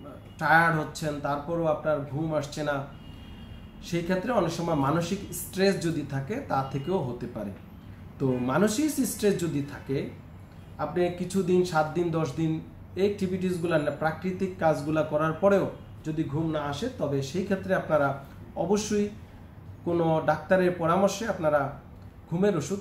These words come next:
খেতে পারেন। তবে আমি বলবো, এই ক্ষেত্রে melatonin, এই জাতীয় ওষুধ মার্কেটে পাওয়া যায়, melatonin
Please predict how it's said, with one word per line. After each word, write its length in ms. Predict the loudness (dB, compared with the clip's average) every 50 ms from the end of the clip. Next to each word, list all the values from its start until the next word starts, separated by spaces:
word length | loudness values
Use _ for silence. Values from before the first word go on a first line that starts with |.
| -6 -8
খেতে 200 | -8 -8 -6 -8
পারেন। 240 | -8 -8 -8 -8 -6 -4
তবে 160 | 2 4 4
আমি 200 | 6 6 4 2
বলবো, 300 | 2 0 0 0 0 -2
এই 100 | -4 -4
ক্ষেত্রে 300 | -4 -4 -4 -2 -2 0
melatonin, 720 | 2 2 4 4 4 2 2 0 -2 0 0 0 -2 -4 -8 -14 -18 -18 -18 -18 -18 -18 -18 -20 -16 -8 -8
এই 100 | -6 -4
জাতীয় 320 | -4 -4 -2 -2 0 0
ওষুধ 580 | 2 0 0 -2 -4 -4 -6 -6 -6 -6 -4 -4
মার্কেটে 400 | -4 -4 -2 -4 -4 -4 -4 -2
পাওয়া 280 | 0 2 4 4 4
যায়, 160 | 4 2 0
melatonin 580 | 2 2 2 2 2 0 0 -2 -2 0 -2